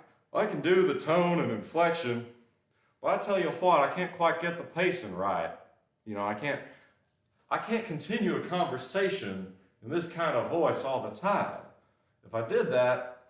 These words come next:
it wouldn't quite work as well. I tell you what, pepper sauce and curry powder, stuff like that.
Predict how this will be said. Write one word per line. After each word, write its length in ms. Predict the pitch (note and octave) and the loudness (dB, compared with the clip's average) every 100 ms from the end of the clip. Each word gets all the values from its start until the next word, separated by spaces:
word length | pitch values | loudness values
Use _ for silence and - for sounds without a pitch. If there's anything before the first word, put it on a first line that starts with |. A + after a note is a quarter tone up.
| - | -14
it 60 | |
wouldn't 340 | A#2+ F#3+ E3+ - | -2 0 0 -2
quite 320 | F3+ E3 C3+ | -2 -2 -2
work 240 | D#3+ D#3 | 0 0
as 140 | - - | -4 -6
well. 340 | - - - - _ _ _ _ _ _ - - - | -6 -6 -10 -20 _ _ _ _ _ _ -20 -18 -10
I 80 | C3+ | -8
tell 220 | C#3+ A#2+ | -4 -4
you 80 | G2 | -4
what, 420 | C3+ C#3 - - _ _ _ | -2 -4 -4 -12 _ _ _
pepper 240 | A#2+ A#2 | -6 -4
sauce 340 | A2+ A#2 A2 A2 | -4 -2 -4 -4
and 160 | F#2+ | -10
curry 200 | G#2+ G2+ | -8 -6
powder, 300 | G#2 G#2+ G#2 | -4 -6 -6
stuff 300 | G2+ - G2+ | -8 -10 -10
like 200 | G#2 F2+ | -8 -10
that. 380 | F#2 G#2+ - G#2+ | -6 -4 -4 -6